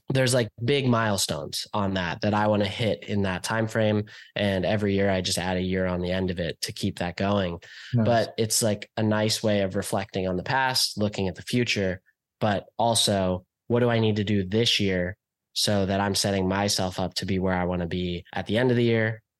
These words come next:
Speaker 1: but on pace for where I wanna be five years from now, ten years from now?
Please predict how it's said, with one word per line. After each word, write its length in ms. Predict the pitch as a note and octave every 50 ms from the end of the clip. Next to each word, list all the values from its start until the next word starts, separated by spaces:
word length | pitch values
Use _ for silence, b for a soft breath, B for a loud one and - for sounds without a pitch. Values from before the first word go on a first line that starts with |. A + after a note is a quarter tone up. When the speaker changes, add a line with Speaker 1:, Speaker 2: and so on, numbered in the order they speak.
| _ _
Speaker 1:
but 340 | - G2+ F#2 E2 D2 - - -
on 220 | - A2 A2 G2+ F#2
pace 260 | - A2 G#2 G2+ F#2+
for 140 | - - G#2
where 160 | G2 G2+ F#2+
I 60 | F#2+
wanna 200 | F#2 F#2+ F#2+ F2+
be 120 | F2 F#2 F2
five 300 | - G2+ G#2 G#2 G2 G2+
years 180 | G2 F#2+ -
from 140 | - - F#2+
now, 220 | F#2+ F#2 F2+ F2+
ten 180 | E2+ - - - -
years 180 | - - -
from 160 | - - - -
now? 100 | -